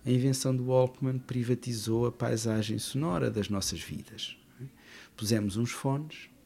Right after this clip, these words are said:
e passámos a estar em público, em casa. Esta coisa é muito antiga, não é de agora. Mas não deixámos de estar em público.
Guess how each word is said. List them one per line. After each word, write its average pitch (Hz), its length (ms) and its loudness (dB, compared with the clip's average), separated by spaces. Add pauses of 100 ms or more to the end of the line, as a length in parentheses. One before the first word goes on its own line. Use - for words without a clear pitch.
(960)
e - 60 -14
passámos 117 480 0
a 117 60 0
estar 113 320 2
em 107 100 0
público, 151 640 -6 (400)
em 131 140 2
casa. 95 480 -4 (1200)
Esta - 220 -4
coisa 104 220 -2
é 120 40 2
muito 131 200 0
antiga, 139 480 0
não 87 100 -2
é 85 80 -2
de 90 80 -4
agora. 95 340 -6 (2250)
Mas 180 140 8
não 190 100 8
deixámos 165 400 4
de - 60 -6
estar 156 260 0
em 156 100 2
público. 110 560 -6